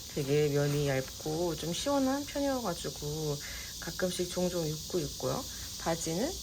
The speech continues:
나프 시먼스이고, 이거는 이스트팩, 탱크로스코모 콜라보입니다. 그리고 오늘도 텀블러랑 우산이랑 바리바리 사-, 사무실에서 먹을 걸 싸가지고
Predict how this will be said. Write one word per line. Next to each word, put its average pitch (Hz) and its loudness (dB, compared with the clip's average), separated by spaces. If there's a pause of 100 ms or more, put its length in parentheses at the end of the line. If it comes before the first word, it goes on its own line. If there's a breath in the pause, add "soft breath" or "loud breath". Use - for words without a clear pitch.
나프 208 0
시먼스이고, 202 0 (400 loud breath)
이거는 208 2 (160)
이스트팩, 233 -2 (280)
탱크로스코모 233 -2 (140)
콜라보입니다. 226 -2 (640 loud breath)
그리고 185 0
오늘도 196 2
텀블러랑 254 2
우산이랑 190 0
바리바리 160 0
사-, - -6 (240)
사무실에서 233 2
먹을 170 2
걸 170 0
싸가지고 208 -2